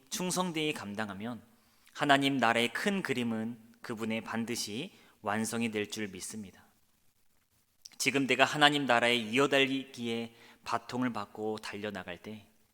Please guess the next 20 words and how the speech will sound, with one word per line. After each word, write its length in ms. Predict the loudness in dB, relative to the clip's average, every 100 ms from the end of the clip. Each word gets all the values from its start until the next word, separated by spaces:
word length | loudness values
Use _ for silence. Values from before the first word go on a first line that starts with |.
| _ _ _ _ _ -8
부모님으로부터 1000 | -2 2 4 4 4 2 -2 0 0 0
또 120 | 0
이제는 500 | 0 0 -2 -2 -2
할아버지, 480 | -4 2 2 2 0
할머니, 580 | -2 -2 0 0 2 0
조부모님으로서 1200 | 0 -4 -4 -4 -2 -2 -2 -4 -8 -10 -14 -18 _ _ _ _ -8
자녀들에게 560 | 0 2 4 2 2
축복해 480 | 0 -4 -8 -6 -6
주시고 580 | -4 -4 -6 -8 -12 -14 _ -20 -20 -6
신앙의 760 | -2 4 4 6 4 4 2
유산을 380 | 0 -2 0 0
물려주고 680 | -2 -4 -2 -2 -8 -16 -20 _ _ _ -2
마지막 600 | 0 2 0 2 2 2
바톤 420 | -8 -12 -6 -6
터치를 480 | -6 -8 -8 -10 -10
하는 180 | -8 -6
순간까지 760 | -6 -6 -8 -10 -14 -14 -16 -18 _ _ _ -10
축복을 720 | -6 -6 0 4 6 8 6
쏟아 320 | 4 2 4 4
부어주시며 800 | 2 -2 -2 -4 -4 -4 -6